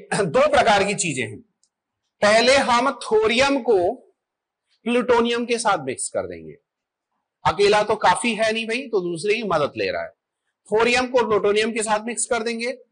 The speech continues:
और दूसरे में थोरियम को यूरेनियम के साथ मिक्स कर देंगे। और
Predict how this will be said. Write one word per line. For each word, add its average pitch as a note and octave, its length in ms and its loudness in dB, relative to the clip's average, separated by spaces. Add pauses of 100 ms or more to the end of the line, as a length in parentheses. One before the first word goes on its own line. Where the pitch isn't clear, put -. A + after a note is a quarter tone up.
(200)
और F#3+ 140 2
दूसरे A#3+ 320 0
में B3+ 160 -4
थोरियम A3 440 -2
को B3 160 0
यूरेनियम F#3 420 -2
के C3 100 -8
साथ E3+ 200 -6
मिक्स A#2+ 240 -6
कर G2+ 140 -8
देंगे। F2 300 -16 (800)
और F#3 140 4